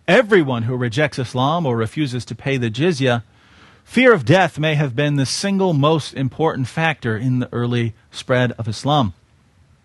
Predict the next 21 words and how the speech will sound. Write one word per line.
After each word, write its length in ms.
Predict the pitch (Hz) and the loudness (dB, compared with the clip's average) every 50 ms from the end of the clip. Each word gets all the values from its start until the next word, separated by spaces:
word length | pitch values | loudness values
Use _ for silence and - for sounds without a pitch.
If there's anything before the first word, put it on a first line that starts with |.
| _ _ _ _ _ - - - - - - | _ _ _ _ _ -20 -20 -18 -18 -18 -8
So 120 | - - 226 | 2 4 4
there 80 | 233 | 4
are 40 | 220 | 4
many 220 | 226 269 269 240 | 4 2 0 0
reasons 520 | 196 208 240 262 226 147 143 107 85 80 - | 0 0 0 0 0 0 -2 -2 -4 -8 -6
for 240 | - 170 190 202 180 | -2 0 2 2 2
the 100 | 143 - | 0 0
early 260 | - 151 143 135 123 | 0 0 0 0 -2
spread 280 | - - - 160 151 | -2 -2 0 0 2
of 80 | 139 117 | 0 0
Islam, 480 | 110 104 - - 180 196 180 156 135 131 | -4 -4 -2 0 2 2 4 2 2 2
but 300 | 139 139 127 - - - | 2 0 0 -2 -8 -6
they 160 | - 147 156 | -4 -4 -2
were 160 | 151 151 147 | -2 -2 0
all 280 | - 151 185 214 202 202 | 2 4 4 4 4 2
bad 460 | 151 123 117 165 202 247 247 190 131 | 0 2 2 2 2 2 0 -2 -2
reasons 420 | 139 160 165 131 170 180 175 160 - | -2 -2 -2 -2 -2 -4 -6 -6 -6
to 120 | - 170 | -6 -6
convert. 480 | 170 - 165 139 165 233 233 - - _ _ _ _ _ _ _ _ _ _ _ | -4 -4 -4 0 2 2 2 2 0 _ _ _ _ _ _ _ _ _ _ _
There's 420 | - 156 160 165 156 139 - - - - | 0 2 2 2 2 -2 -6 -10 -6 0
nothing 500 | 131 190 233 - - 170 156 151 135 135 | 2 2 2 2 0 -2 -2 -2 -4 -6